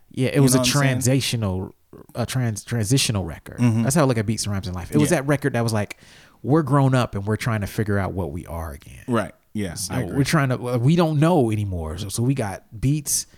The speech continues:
Speaker 1: and Rhymes. We're trying to balance this shit with,
Speaker 2: With
Speaker 1: like,
Speaker 2: life.
Speaker 1: Yeah.
Speaker 2: <laughs>
Speaker 1: Like, at first I was like, "Oh, this title is whack." But then I got older. I was like,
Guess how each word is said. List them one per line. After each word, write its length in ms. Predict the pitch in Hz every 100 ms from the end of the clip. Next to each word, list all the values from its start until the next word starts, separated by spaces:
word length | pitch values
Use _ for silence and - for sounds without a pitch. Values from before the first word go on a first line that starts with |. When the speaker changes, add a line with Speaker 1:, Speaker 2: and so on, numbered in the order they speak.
| -
Speaker 1:
and 140 | 107
Rhymes. 280 | 120 147 131
We're 80 | 123
trying 180 | - 120
to 60 | 95
balance 400 | 123 127 117 -
this 120 | 107
shit 320 | - 110 -
with, 100 | 98
Speaker 2:
With 120 | 104
Speaker 1:
like, 160 | 120 131
Speaker 2:
life. 180 | 92 - -
Speaker 1:
Yeah. 440 | 135 170 240 220 -
Speaker 2:
<laughs> 40 | - - - - -
Speaker 1:
Like, 160 | 151
at 120 | 151 135
first 280 | 202 226
I 40 | 190
was 100 | 151
like, 120 | 127
"Oh, 40 | 202
this 140 | 262
title 300 | 233 220 160
is 80 | 117
whack." 300 | 117 160 214
But 80 | 135
then 100 | 143
I 60 | 139
got 160 | 127
older. 260 | 139 175 165
I 60 |
was 100 | 143
like, 240 | 123 117